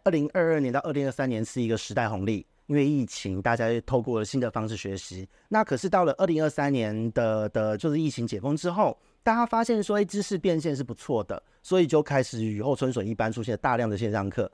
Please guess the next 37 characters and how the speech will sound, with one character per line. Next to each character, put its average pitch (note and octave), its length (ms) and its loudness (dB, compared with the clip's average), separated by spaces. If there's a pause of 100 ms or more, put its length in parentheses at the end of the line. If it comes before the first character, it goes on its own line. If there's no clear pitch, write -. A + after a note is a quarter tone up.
(140)
那 C4+ 140 4
我 C#4 60 6
记 C4+ 100 2
得 F#3+ 60 6
前 - 140 2
一 D3 60 2
阵 E3 180 4
子 B2 120 -4
有， A2 220 2
也， B2+ 180 0
你 D#3 420 2
的 B2+ 100 0
板 A#2 160 0
上 D#3 140 0
有 C3+ 80 2
转 A#2+ 180 -2
篇 B2 160 0
一 B2+ 80 2
篇 B2+ 160 0
文， A2 360 2
就 A#2+ 120 2
是 A#2 160 -4
说 A2+ 400 2 (200)
线 A#3 120 4
上 G#3 80 4
课 G3+ 120 4
程 C#3+ 80 2
的 C3+ 80 2
完 A#2+ 160 2
课 D3 180 2
率 C#3+ 100 2
蛮 A2+ 280 0
低 A#2+ 200 -2
的， A2+ 120 0
对 G#2+ 120 -4
不 G2 60 -4
对？ G2+ 180 -2